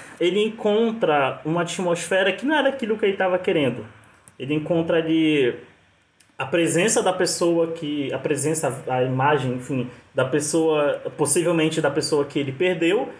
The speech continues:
Além disso, ele também tá sendo perturbado por um, um ser, por uma entidade que tá pedindo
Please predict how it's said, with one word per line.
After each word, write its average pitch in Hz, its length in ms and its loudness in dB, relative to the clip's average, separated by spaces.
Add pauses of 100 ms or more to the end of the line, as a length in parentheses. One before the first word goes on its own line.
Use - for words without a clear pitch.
(460)
Além 277 320 2
disso, 233 280 0
ele 226 120 0
também 214 260 0
tá 208 80 0
sendo 196 220 -2
perturbado 165 640 -2
por 165 260 0
um, 165 40 -4 (600)
um 139 80 -6
ser, 180 460 0
por 165 140 0
uma 151 180 2
entidade 170 680 0
que 165 680 0
tá 160 80 2
pedindo 156 420 -2